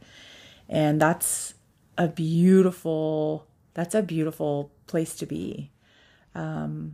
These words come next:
I'm doing something because I really wanna be doing it. Even though it's hard, even though it's a lot of work, I'm doing it because this is, you know, this is the life that I want. So anyway, I hope this, I hope this isn't coming across too,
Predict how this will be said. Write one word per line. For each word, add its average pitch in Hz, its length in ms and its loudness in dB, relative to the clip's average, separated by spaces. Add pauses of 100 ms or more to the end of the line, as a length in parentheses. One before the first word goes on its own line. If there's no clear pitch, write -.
I'm 160 120 -6
doing 160 200 -2
something 156 360 -6
because 151 240 -4
I 147 60 -4
really 147 260 -4
wanna 143 200 -6
be 143 120 -8
doing 147 240 -8
it. - 260 -10
Even 180 160 0
though 180 80 0
it's 175 140 -6
hard, 156 260 -4
even 151 160 -10
though 147 100 -6
it's 143 140 -12
a 139 60 -12
lot 143 120 -6
of 151 60 -8
work, 151 300 -8
I'm 151 160 -8
doing 147 180 -6
it 151 140 -10
because 147 580 -10 (1000)
this 160 400 -4
is, 151 500 -4 (720)
you 165 140 -6
know, 143 260 -6 (840)
this 156 200 -4
is 156 120 -8
the 151 100 -4
life 143 280 -4
that 139 120 -6
I 135 60 -6
want. 127 320 -10 (180)
So 151 380 -4 (1000)
anyway, 233 380 4
I 190 80 -2
hope 277 220 0
this, - 260 -2 (960)
I 311 40 -6
hope 370 180 2
this 370 160 2
isn't 220 220 -2
coming 185 240 -2
across 160 360 -2
too, 165 380 -2